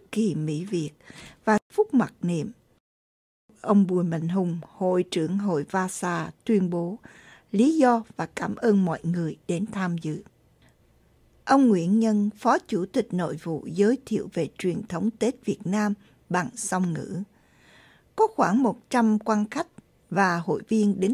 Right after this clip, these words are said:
tham dự. Phía quan khách Hoa Kỳ có bà Christina Poi, Giám đốc về hành chánh, đồng thời trưởng ủy ban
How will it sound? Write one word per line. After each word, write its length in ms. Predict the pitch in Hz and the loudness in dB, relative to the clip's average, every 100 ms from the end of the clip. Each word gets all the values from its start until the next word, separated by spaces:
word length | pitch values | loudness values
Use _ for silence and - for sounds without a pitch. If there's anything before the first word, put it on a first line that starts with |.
| - | -2
tham 300 | 233 196 170 | -4 -2 -2
dự. 240 | 170 147 - _ _ _ _ _ _ _ _ _ _ - | -2 -4 -8 _ _ _ _ _ _ _ _ _ _ -4
Phía 340 | 208 190 220 247 | 2 4 4 2
quan 160 | 208 196 | -2 -2
khách 220 | 247 - | -6 -2
Hoa 180 | 247 226 - | -2 -2 -6
Kỳ 240 | 185 165 - | -6 -6 -6
có 300 | - 175 208 254 - - _ - | -4 -4 -4 -8 -20 -20 _ -6
bà 140 | 170 160 - | -6 -4 -2
Christina 640 | 214 - 247 226 220 214 | -2 0 0 2 2 0
Poi, 540 | - - 165 175 196 240 - _ _ - | -4 -6 -4 -2 -4 -8 -20 _ _ -8
Giám 320 | 180 196 208 | 0 2 2
đốc 160 | 285 403 - | 2 0 0
về 140 | 175 | 0
hành 220 | 208 190 - | 0 -4 -6
chánh, 260 | - 175 226 - | -6 -4 -4 -6
đồng 300 | 185 208 175 180 | 0 2 0 -2
thời 340 | 190 175 165 _ _ _ - | -2 0 -4 _ _ _ 0
trưởng 260 | 190 190 | 2 4
ủy 240 | 214 175 165 | 2 0 0
ban 340 | 214 214 208 | 0 2 0